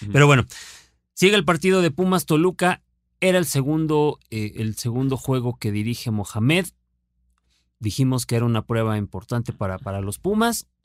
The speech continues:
Speaker 2: y al minuto uno Pumas ya iba ganando.
Speaker 1: Sí.
Speaker 2: Toluca.
Speaker 1: Eh, Di-, Dineno tiene esta costumbre con Toluca, de que siempre la anota prácticamente. Y Toluca tiene una, una fea tradición. No es por demeritar equipos, pero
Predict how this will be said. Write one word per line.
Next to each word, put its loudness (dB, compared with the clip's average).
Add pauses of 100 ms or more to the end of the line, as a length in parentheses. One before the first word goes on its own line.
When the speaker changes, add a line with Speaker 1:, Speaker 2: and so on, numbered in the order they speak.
Speaker 2:
y -4
al -4
minuto 0
uno -2
Pumas -6
ya -6
iba -6
ganando. -10 (140)
Speaker 1:
Sí. -12
Speaker 2:
Toluca. -8
Speaker 1:
Eh, -4
Di-, 0
Dineno 2 (540)
tiene 2
esta 0
costumbre 0
con 0
Toluca, -2 (160)
de -8
que -4
siempre -2
la -2
anota -2
prácticamente. -6 (800)
Y -4
Toluca 2
tiene 0
una, 2 (160)
una 2
fea 0
tradición. -2
No 2
es 2
por 2
demeritar 0
equipos, -2
pero -2